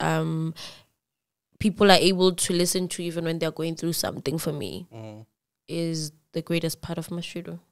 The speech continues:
Speaker 2: And o tlhako kae, Mas-, Mashudu? O tlhaka?
Speaker 1: Ke tlha Soweto, Diepkloof, hle ngwana mme.
Speaker 2: Kasi.
Speaker 1: Deep in the border.
Speaker 2: Why is
Speaker 1: <laughs>
Speaker 2: everyone coming out of Diepkloof? Like, rona, are we, are we met? Vele, vele, vele.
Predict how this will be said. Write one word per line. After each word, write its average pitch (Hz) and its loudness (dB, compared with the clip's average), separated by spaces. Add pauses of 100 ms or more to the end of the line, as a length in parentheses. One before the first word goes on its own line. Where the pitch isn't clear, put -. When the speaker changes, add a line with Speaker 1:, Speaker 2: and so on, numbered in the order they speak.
(680)
Speaker 2:
And 101 -12 (120)
o 131 -14
tlhako - -14
kae, 104 -16
Mas-, 104 -20 (160)
Mashudu? 107 -20 (300)
O - -20
tlhaka? - -12
Speaker 1:
Ke 381 -2
tlha 311 2
Soweto, 294 2
Diepkloof, 233 -4
hle - -2
ngwana 196 0
mme. 190 -2
Speaker 2:
Kasi. 113 -10 (260)
Speaker 1:
Deep 262 6
in 196 -2
the 196 0
border. 190 -8 (240)
Speaker 2:
Why 269 4
is 254 6
Speaker 1:
<laughs> 226 12
Speaker 2:
everyone 220 4
coming 202 2
out 175 2
of 170 -2 (180)
Diepkloof? 147 -10
Like, 143 -6
rona, 175 -6 (160)
are 139 -6
we, 160 -8
are 139 -8
we 165 -6
met? 143 -8 (180)
Vele, 120 -10
vele, 117 -8
vele. 104 -10